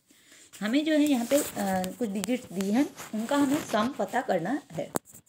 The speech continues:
तो जब भी हम, अ, डेसिमल नंबर्स को ऐड करते हैं, तो सबसे पहले हमें ये एक ध्यान रखना है कि जो वंस है, वंस के below हमें वंस लिखना है, टेंस के below हमें टेंस लिखना है,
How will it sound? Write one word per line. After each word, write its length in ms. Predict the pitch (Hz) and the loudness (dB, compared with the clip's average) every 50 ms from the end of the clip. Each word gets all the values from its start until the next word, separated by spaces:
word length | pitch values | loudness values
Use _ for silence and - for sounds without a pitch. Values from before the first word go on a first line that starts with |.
| _ _ _ _ _ _ _ _ _ _ - - - - - - - - - | _ _ _ _ _ _ _ _ _ _ -20 -20 -20 -18 -18 -16 -10 -2 0
तो 80 | 277 285 | 2 4
जब 200 | 262 277 240 214 | 6 4 4 4
भी 200 | 285 294 359 349 | 4 4 4 6
हम, 200 | 330 320 320 311 | 6 6 4 2
अ, 160 | - - 233 | -2 -2 -2
डेसिमल 580 | 220 220 202 196 175 202 202 208 285 302 330 | 0 0 0 4 6 6 6 6 4 4 6
नंबर्स 420 | 311 277 240 214 214 220 226 220 - | 6 6 6 4 2 2 0 0 0
को 120 | - 240 | 0 0
ऐड 260 | 233 - 202 196 190 | 2 2 2 2 2
करते 320 | 190 - 180 165 - - 196 | 2 0 -2 -2 -2 -2 -2
हैं, 300 | 202 233 285 370 - - _ - | 0 0 0 -2 -6 -12 _ -4
तो 100 | 269 277 | -2 0
सबसे 320 | 269 254 - - 320 330 | 0 0 -2 0 -2 0
पहले 260 | 330 269 226 214 240 | 2 2 2 4 4
हमें 200 | 254 233 226 247 | 2 2 2 0
ये 160 | 240 226 226 226 | 2 2 2 0
एक 160 | 220 - - - | 0 -2 -6 -8
ध्यान 280 | 190 170 196 190 190 175 | -6 -2 -2 -2 0 0
रखना 260 | 170 185 190 185 196 | -2 -4 -4 -4 -2
है 140 | 214 262 285 | 0 0 0
कि 120 | 285 320 | 0 0
जो 140 | 262 233 277 | -2 0 -2
वंस 420 | 240 208 208 214 240 285 269 - 247 | -2 0 0 0 -2 -2 0 2 4
है, 260 | 202 160 165 - _ _ _ _ _ _ _ _ - | 4 4 2 0 _ _ _ _ _ _ _ _ 0
वंस 280 | 202 220 220 226 226 - | 2 2 2 2 0 0
के 120 | - 311 | 0 0
below 260 | 254 269 247 247 269 | 2 4 4 4 6
हमें 240 | 247 240 220 240 262 | 6 4 2 2 2
वंस 340 | 226 196 190 190 202 202 - | 2 2 0 0 0 -2 -2
लिखना 260 | 220 220 220 233 240 | -4 -4 -2 0 0
है, 200 | 247 247 262 285 | 2 2 2 2
टेंस 360 | 277 277 233 196 190 190 190 | 0 0 -2 -2 -2 -2 -2
के 100 | - 277 | -2 -2
below 180 | 247 262 247 262 | 0 2 2 2
हमें 220 | 254 247 233 247 | 2 2 0 -2
टेंस 380 | 226 - 196 185 196 220 - - | -4 -2 -2 -2 -2 -2 -2 -4
लिखना 280 | 240 233 - 254 247 240 | -4 -4 -2 -2 0 2
है, 240 | 247 262 285 294 | 2 2 2 2